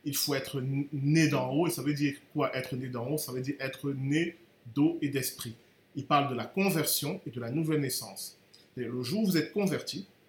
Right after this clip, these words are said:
et le jour où vous avez cru en Jésus-Christ comme votre Seigneur et votre Sauveur, sincèrement s'entend, le Saint-Esprit en vous a,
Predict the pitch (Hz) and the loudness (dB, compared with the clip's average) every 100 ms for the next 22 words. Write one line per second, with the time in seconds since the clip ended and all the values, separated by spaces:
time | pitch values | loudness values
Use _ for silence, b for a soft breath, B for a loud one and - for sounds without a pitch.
0 | _ _ _ 123 120 113 180 135 131 139 | _ _ _ -6 -6 -4 -2 0 -2 -4
1 | 156 120 120 127 - 131 - 123 120 - | -4 -4 -6 -8 -8 -10 -8 -8 -8 -6
2 | - 143 127 120 113 113 - 104 - 120 | -6 -4 -4 -4 -6 -8 -12 -8 -8 -8
3 | 147 190 - 127 - 123 127 131 117 - | -8 -8 -8 -8 -8 -8 -8 -10 -12 -10
4 | 190 - _ _ _ 123 123 208 208 196 | -10 -12 _ _ _ 0 2 2 2 2
5 | 127 - - 120 113 - - - 185 - | -2 -4 -6 -4 -4 -6 -4 0 0 0
6 | - _ 233 - | -10 _ -4 -4